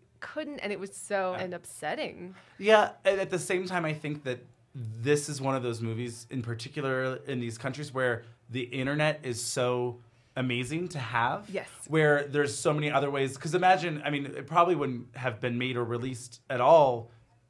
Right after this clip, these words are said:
Speaker 2: fifteen years ago.
Speaker 1: Absolutely.
Speaker 2: But the fact that now it can also be made and released in the rest of the world
Speaker 1: Yeah.
Speaker 2: and online, and then anyone can watch it. And
Speaker 1: Yeah.
Speaker 2: I think that'll help progress this a lot further.
Speaker 1: Yes. Well, and he said, the director said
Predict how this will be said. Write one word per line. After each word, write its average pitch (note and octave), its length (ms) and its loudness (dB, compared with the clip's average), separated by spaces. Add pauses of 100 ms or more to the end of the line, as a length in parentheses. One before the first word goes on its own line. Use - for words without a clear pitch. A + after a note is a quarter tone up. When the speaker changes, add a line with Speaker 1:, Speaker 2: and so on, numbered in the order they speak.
(180)
Speaker 2:
fifteen C3 300 -4
years C3 200 -6
ago. G#2 340 -12
Speaker 1:
Absolutely. - 520 -4
Speaker 2:
But D3 460 2
the D3+ 120 -6
fact C#3 360 2
that C3 160 -4
now C#3 220 4
it - 80 0
can C3 100 -8
also C3 220 0
be B2 140 -8
made B2+ 160 -4
and A#2 80 -6
released B2 400 -8
in D3+ 120 -6
the C3+ 80 -4
rest B2+ 180 -2
of C#3 40 -14
the E3 60 -4
world E3+ 260 2 (140)
Speaker 1:
Yeah. E3+ 160 -6
Speaker 2:
and E3 200 4
online, C#3+ 480 6
and C#3 220 -2
then C3+ 100 0
anyone C#3+ 360 2
can A#2 160 -8
watch A2+ 240 -8
it. A2+ 160 -6
And C#3 80 -10
Speaker 1:
Yeah. C#3 60 0
Speaker 2:
I - 20 -4
think C#3 180 -6
that'll C3 200 2
help B2+ 260 -6 (300)
progress C3 760 -2 (280)
this B2+ 200 -2
a C3 60 -4
lot A2+ 240 0
further. A#2 160 -2
Speaker 1:
Yes. - 280 -6
Well, A#3 180 4
and A#3+ 120 -4
he A3+ 120 -12
said, A3+ 480 -6
the G3 120 -4
director F#3+ 360 -6
said F3 360 -10